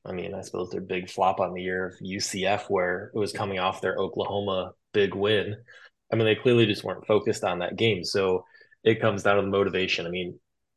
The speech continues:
Texas hasn't been blowing teams out most of the year. I mean, obviously last week they,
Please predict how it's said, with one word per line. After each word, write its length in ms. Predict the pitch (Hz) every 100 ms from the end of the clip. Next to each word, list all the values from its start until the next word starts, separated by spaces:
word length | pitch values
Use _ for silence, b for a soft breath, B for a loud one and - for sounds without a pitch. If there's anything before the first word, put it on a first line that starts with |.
| -
Texas 320 | 98 117 -
hasn't 340 | 90 95 120
been 160 | 98 90
blowing 300 | 92 92 90
teams 280 | - 98 90
out 240 | 92 92
most 300 | 98 92 -
of 80 | 95
the 80 | 90
year. 220 | 87 95
I 40 |
mean, 120 | 90 85
obviously 400 | 87 90 - 92
last 300 | 87 87 -
week 180 | 90 -
they, 180 | 87